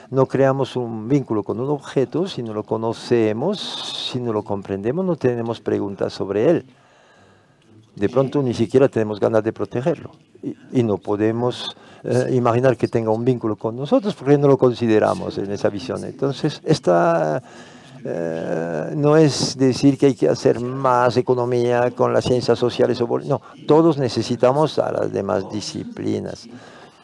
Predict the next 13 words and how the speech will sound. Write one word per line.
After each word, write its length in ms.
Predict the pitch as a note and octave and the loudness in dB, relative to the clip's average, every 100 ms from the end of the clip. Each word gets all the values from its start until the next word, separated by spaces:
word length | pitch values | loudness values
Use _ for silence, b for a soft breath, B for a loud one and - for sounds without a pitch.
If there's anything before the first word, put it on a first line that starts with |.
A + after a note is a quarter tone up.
| B - | B -2
pero 260 | C3 D3 | 2 2
somos 360 | C#3 D3+ F3 D#3 | 2 0 2 2
herederos 500 | C#3 C3 B2 D3+ C3 | 2 4 4 4 2
de 80 | C3+ | -2
una 220 | C3+ C3 | 0 0
visión, 1000 | B2+ A#2+ - - B2 A#2+ B2+ C#3+ C3 B2+ | 0 -4 -8 -6 -2 -2 -4 -6 -8 -6
de 120 | A#2+ | -4
una 200 | A2+ G#2+ | -4 -4
visión 500 | A2 G2+ - D#3 F3 | -6 -6 0 0 0
que, 300 | - C3+ A#2+ G#2+ - - - B B B B - | 2 2 2 -6 -16 -20 -20 B B B B -6
eh, 240 | - A#2+ A#2+ | -4 0 2
Auguste 440 | A#2+ A#2+ B2 - | 2 2 -2 -2
Comte 460 | - F3 G#3 - | 2 2 2 0